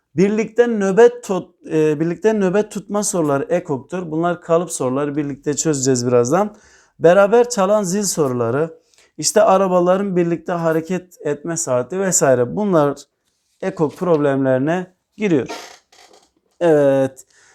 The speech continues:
Geldik arkadaşlar kalıp bir soruya.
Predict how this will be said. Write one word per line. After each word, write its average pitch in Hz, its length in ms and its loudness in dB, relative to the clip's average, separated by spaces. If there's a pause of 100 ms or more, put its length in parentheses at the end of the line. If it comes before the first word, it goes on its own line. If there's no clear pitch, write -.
(160)
Geldik 240 380 4
arkadaşlar 214 680 2
kalıp 220 400 2
bir - 60 -6
soruya. 165 580 2